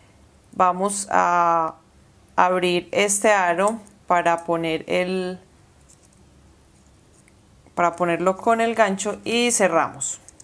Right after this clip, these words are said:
Obviamente todo esto es con las ayudas de las pinzas de bisutería.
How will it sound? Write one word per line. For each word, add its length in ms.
Obviamente 540
todo 200
esto 180
es 80
con 260
las 200
ayudas 420
de 80
las 200
pinzas 280
de 100
bisutería. 640